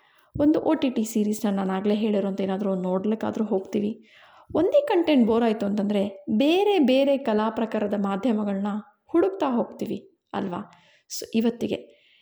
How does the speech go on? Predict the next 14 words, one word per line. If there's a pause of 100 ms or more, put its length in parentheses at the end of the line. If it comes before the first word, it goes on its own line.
(160)
ಎಲ್ಲರೂ
ಸೇರ್ಕೊಂಡ್ಬಿಟ್ಟು
ಥಿಯೇಟರ್
ಆರ್ಟಿಸ್ಟ್ಸ್
ಅಂತ
ಯಾರಿದ್ದಾರೆ (120)
ಖಂಡಿತವಾಗ್ಲೂ (200)
ಇವರಿಗೊಂದು
big (280)
vote
of
salute (240)
ಅಂತ
ಹೇಳ್ತಾ